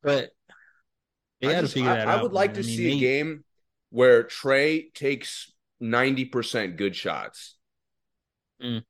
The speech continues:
Speaker 1: mm-hmm.
Speaker 2: And I don't know if I've ever seen that in Atlanta.
Speaker 1: It's not gonna happen.
Speaker 2: <laughs> And that, and some
Speaker 1: Wow.
Speaker 2: of that is on him. Maybe, maybe, maybe we don't go straight to ninety percent good shots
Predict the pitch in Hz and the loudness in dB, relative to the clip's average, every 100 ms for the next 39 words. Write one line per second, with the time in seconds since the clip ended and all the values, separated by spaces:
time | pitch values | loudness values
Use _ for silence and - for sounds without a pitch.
0 | _ 131 127 135 135 _ _ 98 139 160 | _ -8 -6 -8 -10 _ _ -2 2 4
1 | 139 131 123 117 113 110 104 - 104 92 | 2 4 2 2 2 2 -2 -4 -6 -4
2 | 80 78 - 95 87 78 76 69 65 - | -6 -8 -8 -6 -6 -6 -10 -10 -16 -18
3 | _ _ _ _ _ _ _ _ _ - | _ _ _ _ _ _ _ _ _ -8
4 | 127 117 110 113 107 113 127 _ _ _ | -6 -6 -8 -10 -10 -12 -20 _ _ _
5 | _ _ 120 - _ _ _ _ - 123 | _ _ -16 -16 _ _ _ _ 0 4
6 | 156 180 - 156 156 - 247 226 160 170 | 6 4 4 4 4 4 6 8 8 6
7 | 151 127 147 139 120 92 69 - _ _ | 4 4 4 4 2 0 -4 -18 _ _
8 | _ - 214 262 233 196 - _ _ 208 | _ 0 2 2 0 -2 -6 _ _ 0
9 | 226 220 175 196 202 190 190 196 165 175 | 2 0 2 0 0 0 2 2 2 -2
10 | - - 151 160 - 147 127 139 147 139 | -2 2 2 2 -2 -2 0 -2 -4 -6
11 | 147 131 139 143 131 139 - 139 147 160 | -6 -2 -2 -2 -4 -4 0 2 2 -2
12 | - - | -8 -16